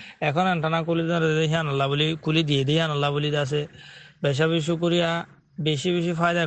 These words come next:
কল পাওয়া যার দেখি আল্লাহ বলি হলে। আর আর দেশত বেশ মানুষ আছি, আর আরে ইয়ার বহুত বছর, কুড়ি সত্তর বছর আগে লতি জিনিস শুরু করছে, আর আর কমিন দেশের মধ্যে হাস কর্ম না পাই, আরে সরহারি চুরি না পাই, সরহারি এলম ফরি না পারি, জিন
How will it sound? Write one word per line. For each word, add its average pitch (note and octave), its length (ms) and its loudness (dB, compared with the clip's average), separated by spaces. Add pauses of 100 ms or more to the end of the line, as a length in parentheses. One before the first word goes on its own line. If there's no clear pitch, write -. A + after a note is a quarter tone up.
কল D3+ 180 0
পাওয়া D3 160 2
যার B2 220 -4
দেখি B2+ 260 -4
আল্লাহ C3+ 200 0
বলি C3+ 200 -2
হলে। C3+ 160 -2 (800)
আর D3 100 2 (100)
আর E3 140 -2 (340)
দেশত C#3+ 300 0 (100)
বেশ D3+ 120 2 (380)
মানুষ C3+ 220 0
আছি, C#3 300 0 (840)
আর D3 160 2
আরে E3 180 0 (260)
ইয়ার D3+ 200 2 (120)
বহুত E3+ 240 0 (100)
বছর, D#3+ 240 0 (100)
কুড়ি D3 220 0
সত্তর D3 280 -2
বছর D#3 260 0
আগে B2+ 200 -2
লতি C#3 180 -2 (120)
জিনিস C3 220 0 (200)
শুরু D3+ 200 2
করছে, B2 180 0 (600)
আর B2+ 140 -2
আর D#3 160 -2
কমিন C3+ 340 0 (100)
দেশের C3 280 0
মধ্যে C#3+ 180 2 (100)
হাস C#3+ 240 0
কর্ম C3 200 -2 (140)
না B2 120 0
পাই, B2 180 -2
আরে C#3 120 0 (100)
সরহারি C#3 440 0
চুরি C#3 260 0
না C3+ 120 2
পাই, C3+ 140 0 (100)
সরহারি C3+ 400 0
এলম B2+ 240 -2
ফরি C3 240 -2
না C3+ 100 0
পারি, C3 180 -2 (640)
জিন C#3 180 0